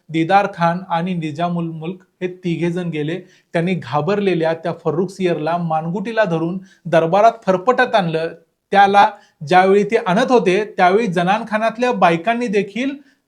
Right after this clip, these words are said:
त्या लोकांच्या बरोबर लढाईची तयारी दाखवली आणि त्या जखमी झाल्या, काही महिलांचा मृत्यू देखील झाला, पण दिल्लीचा बादशाह लढू शकला नाही. अतिशय लाजिरवाणी गोष्ट आहे. तो अतिशय भेदरट आणि हातबल माणूस होता. त्याला दिल्लीच्या दरबारात आणण्यात आलं.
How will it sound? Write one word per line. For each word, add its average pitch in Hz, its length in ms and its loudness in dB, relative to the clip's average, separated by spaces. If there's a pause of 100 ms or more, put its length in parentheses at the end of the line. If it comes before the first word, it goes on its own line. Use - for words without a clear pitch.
त्या 202 240 6
लोकांच्या 202 540 0
बरोबर 208 360 2
लढाईची 190 560 0
तयारी 208 280 2
दाखवली 185 500 0
आणि 196 280 -4
त्या 202 360 0 (240)
जखमी 180 380 -4
झाल्या, 190 260 0
काही 185 340 -2
महिलांचा 185 540 -4
मृत्यू 175 380 -4
देखील 233 280 -4
झाला, 165 300 2 (400)
पण 214 160 -2
दिल्लीचा 214 420 2
बादशाह 180 420 2
लढू 240 180 2
शकला 196 320 0
नाही. 175 240 -4
अतिशय 180 420 -4
लाजिरवाणी 170 600 -2
गोष्ट 151 280 -8
आहे. 147 100 -4 (460)
तो 170 60 2
अतिशय 175 360 -2
भेदरट 151 500 -4
आणि 185 220 -4 (120)
हातबल 165 400 -6
माणूस 160 280 -6
होता. 147 200 -8 (460)
त्याला 170 220 2
दिल्लीच्या 170 440 -2
दरबारात 165 420 -2
आणण्यात 175 300 -4
आलं. 170 240 -4